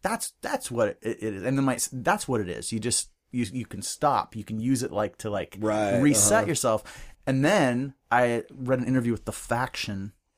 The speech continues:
Speaker 1: Steve Caballero's, you know, s-, uh, uh, punk band.
Speaker 2: Sure.
Speaker 1: And they were saying that they were straight edge in s-, like, a Thrasher magazine or some zine, some, you know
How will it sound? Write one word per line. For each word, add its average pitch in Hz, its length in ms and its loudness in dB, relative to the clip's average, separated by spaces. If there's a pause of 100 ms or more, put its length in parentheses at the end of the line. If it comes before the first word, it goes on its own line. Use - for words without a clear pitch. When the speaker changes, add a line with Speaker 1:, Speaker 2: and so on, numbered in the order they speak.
(280)
Speaker 1:
Steve - 300 -2
Caballero's, 113 800 0 (100)
you 113 100 -6
know, 101 220 -4 (180)
s-, - 160 -14 (100)
uh, 127 40 2
uh, 101 340 2 (180)
punk 135 220 -2
band. 101 260 -4
Speaker 2:
Sure. 160 160 2 (280)
Speaker 1:
And 127 240 2
they 135 120 4
were 160 100 2
saying 113 420 0
that 104 200 -4
they 117 200 2
were 110 260 0
straight 95 300 -6
edge - 320 -14 (420)
in 101 360 -2
s-, - 120 -8
like, 104 140 -6
a 104 60 -12
Thrasher 107 380 0
magazine 104 380 -4
or 107 160 -2
some 175 300 2
zine, 120 420 0
some, 151 260 0
you 131 120 2
know 95 220 -4